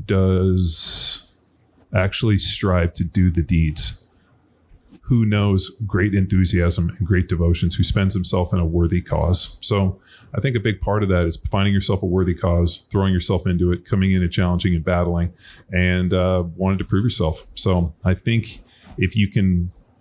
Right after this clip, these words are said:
recite this to your wife, I would, I would recommend writing it down, memorizing it, 'cause it always sounds more, uh, more appealing when you can actually just bust it out, out of memory.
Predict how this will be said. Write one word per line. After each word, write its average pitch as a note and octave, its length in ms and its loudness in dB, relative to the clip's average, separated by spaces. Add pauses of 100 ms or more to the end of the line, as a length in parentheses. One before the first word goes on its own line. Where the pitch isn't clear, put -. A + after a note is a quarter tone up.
(160)
recite G#2+ 420 0
this A2 180 -2
to - 100 -4
your G#2+ 140 2
wife, E2+ 460 0
I F#2+ 80 0
would, E2+ 360 0
I F2+ 120 2
would F2 120 2
recommend F2+ 720 0
writing F#2 240 0
it F2+ 100 -2
down, F2 280 0
memorizing F2 540 0
it, E2+ 60 -4
'cause E2+ 140 -2
it F2 80 0
always F2+ 240 0
sounds F2 260 -2
more, F2 380 0 (480)
uh, D#2 460 -2
more G2 200 2
appealing F#2 400 0
when F2+ 120 0
you F2 80 -2
can G2 100 0
actually F2+ 300 0
just E2 180 -2
bust E2+ 220 0
it F2 80 -2
out, E2+ 160 2
out E2+ 80 2
of D#2+ 80 0
memory. F2 340 0